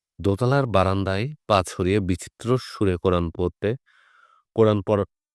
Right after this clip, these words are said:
পড়তে শুরু করেছে কানা বিবি। সমস্তই অবিস-, অবিমিশ্র ভয়ের।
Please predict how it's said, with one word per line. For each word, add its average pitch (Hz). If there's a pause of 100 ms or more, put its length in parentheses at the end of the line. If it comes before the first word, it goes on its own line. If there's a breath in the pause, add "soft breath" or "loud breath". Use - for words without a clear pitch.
(160)
পড়তে 101
শুরু 107
করেছে 104
কানা 87
বিবি। 65 (1900 soft breath)
সমস্তই 104
অবিস-, 90 (200)
অবিমিশ্র 95
ভয়ের। 71